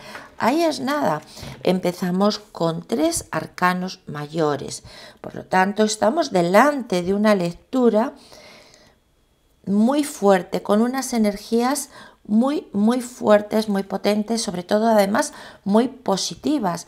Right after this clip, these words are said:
porque tenemos la apertura de una nueva etapa, un nuevo ciclo estamos abriendo en nuestra vida, ¿m? Puede que tú,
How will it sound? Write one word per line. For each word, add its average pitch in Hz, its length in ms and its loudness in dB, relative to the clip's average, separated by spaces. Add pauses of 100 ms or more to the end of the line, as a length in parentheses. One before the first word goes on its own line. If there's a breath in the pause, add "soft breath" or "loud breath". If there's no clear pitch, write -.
(220 loud breath)
porque - 240 -10
tenemos 208 560 0 (360 loud breath)
la 190 200 2
apertura 269 960 -2 (420 loud breath)
de - 160 -2
una 240 520 0
nueva 226 480 0
etapa, 175 720 -2
un 277 320 -4
nuevo 254 400 0
ciclo 262 800 -2 (580 loud breath)
estamos 196 760 -4 (920)
abriendo 269 600 2
en 277 120 -4
nuestra 175 460 -2
vida, 165 500 -6 (320)
¿m? 302 200 -4 (1040 loud breath)
Puede 330 340 6
que 220 160 -4
tú, 302 440 -2